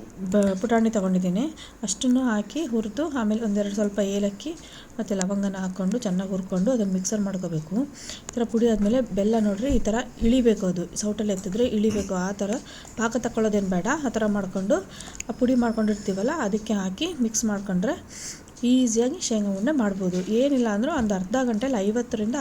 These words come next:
ಅರವತ್ತು ಉಂಡೆ ಮಾಡ್ಬೋದು. ಈಗ ನಾನು ತೋರಿಸಿರೋದ್ರಲ್ಲಿ ನನಗೆ ಐವತ್ತು ಉಂಡೆ ಆಗಿದೆ. ನಾನು ನಾಲ್ಕು ಲೋಟ ಶೇಂಗಾ, ಒಂದು ಲೋಟ, ನಾಲ್ಕು ಲೋಟ ಶೇಂಗಾ, ಒಂದು ಲೋಟ ಪುಟಾಣಿ ಹಾಕ್ಕೊಂಡಿದ್ದೀನಿ. ಇಷ್ಟು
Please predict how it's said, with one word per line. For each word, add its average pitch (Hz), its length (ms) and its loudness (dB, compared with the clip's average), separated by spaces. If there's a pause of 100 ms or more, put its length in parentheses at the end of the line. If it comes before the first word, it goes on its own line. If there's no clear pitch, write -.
ಅರವತ್ತು 214 420 -2
ಉಂಡೆ 190 240 0
ಮಾಡ್ಬೋದು. 202 380 0 (440)
ಈಗ 214 60 0 (120)
ನಾನು 240 220 2
ತೋರಿಸಿರೋದ್ರಲ್ಲಿ 226 680 2 (100)
ನನಗೆ 214 240 2 (180)
ಐವತ್ತು 240 320 0
ಉಂಡೆ 208 220 0
ಆಗಿದೆ. 185 320 0 (540)
ನಾನು 240 160 2 (120)
ನಾಲ್ಕು 262 360 0
ಲೋಟ 233 140 2 (140)
ಶೇಂಗಾ, 220 300 2 (600)
ಒಂದು 277 220 4
ಲೋಟ, 226 160 2 (360)
ನಾಲ್ಕು 254 300 -6
ಲೋಟ 233 120 -2 (120)
ಶೇಂಗಾ, 202 240 0 (100)
ಒಂದು 247 200 2
ಲೋಟ 233 140 0 (100)
ಪುಟಾಣಿ 208 440 2
ಹಾಕ್ಕೊಂಡಿದ್ದೀನಿ. 180 600 0 (1040)
ಇಷ್ಟು - 140 -10